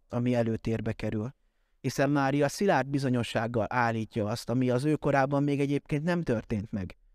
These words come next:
hogy Isten csodálatos dolgokat fog tenni, és elkövetkezik majd a váltság. Ő ezt még nem látta, ő ezt még nem tudta, de biztos a hit abban,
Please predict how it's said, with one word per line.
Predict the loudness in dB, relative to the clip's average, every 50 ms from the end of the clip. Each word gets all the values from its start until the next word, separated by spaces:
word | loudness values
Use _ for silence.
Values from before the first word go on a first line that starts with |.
| _ _ -20 _ _ _ _ _ _ _ _
hogy | -4 0 0
Isten | 0 0 0 0 -2 -2 0
csodálatos | 2 2 2 2 2 0 0 0 0 0 -2 -2 0
dolgokat | 2 2 2 0 0 -2 -4 -6 -4
fog | -6 -6 -6
tenni, | -2 -2 -2 0 0 0 0
és | 0 -2 -4 -8 -8
elkövetkezik | -4 -4 -4 -2 -2 -2 -2 -2 -2 -2 -2 -2 -2 -2 -2
majd | -2 -2 -2 0 -2
a | -2
váltság. | -2 -2 -4 -4 -6 -8 -6 -6 -6 -6 -8 -10 -16 -20 _ _ _ _ _ _ _
Ő | _ 2 4
ezt | 4 4 2 0
még | -2 2 2
nem | 2 4 2
látta, | 2 0 -2 -4 -4 -6 -6 -6 -6 -8 -12 _ _ -20 _ _ _ _ -20 _ -20 -20 _
ő | -2 0 0
ezt | 0 0 0
még | -2 -2 0 2
nem | 2 2 0
tudta, | 0 -2 -4 -4 -4 _ -6 -6 -6 -12 _ _ _ _ _ _ _ _ _
de | _ -2 0 0
biztos | 0 2 0 0 0 0 -2 -2 0 2
a | 2 0
hit | 2 2 0 -2 -2 -2
abban, | 0 2 2 2 0 -6 -6 -6 -6 -8